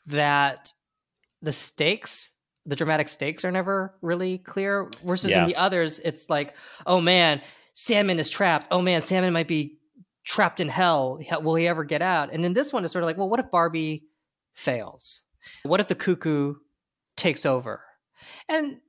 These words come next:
Speaker 1: at the end of the day, I mean, the cuckoo does kinda get what she wants. So it's not as if the cuckoo was that much of a threat to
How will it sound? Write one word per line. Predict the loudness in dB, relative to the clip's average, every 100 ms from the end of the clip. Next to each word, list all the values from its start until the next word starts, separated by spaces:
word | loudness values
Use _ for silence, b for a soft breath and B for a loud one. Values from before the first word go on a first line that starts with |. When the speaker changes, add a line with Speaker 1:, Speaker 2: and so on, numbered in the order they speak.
| _ -10
Speaker 1:
at | -4
the | 0
end | 2 2
of | 0
the | -4
day, | 0 2 4 4 2 0
I |
mean, | 0 0 -2
the | -4
cuckoo | -4 -6
does | -2 0 0
kinda | -2 -2
get | 0 -2 -2 -8 _ _
what | -18 -4 -2 -2 -6 _
she | -6 -4
wants. | -2 0 0 -2 -10 B B B -6
So | 0 4 4 4
it's | 0 -4 0
not | 2 4
as | 2 2
if | 0 -2 -14 _ _ -12
the | -6 -4
cuckoo | -2 -2 0
was | 0 0 0
that | 2 2
much | 0 -4
of | -4 -4
a | -4
threat | -4 0 0 0 -10 _ _ _
to | -4 0 0 0 -4 -8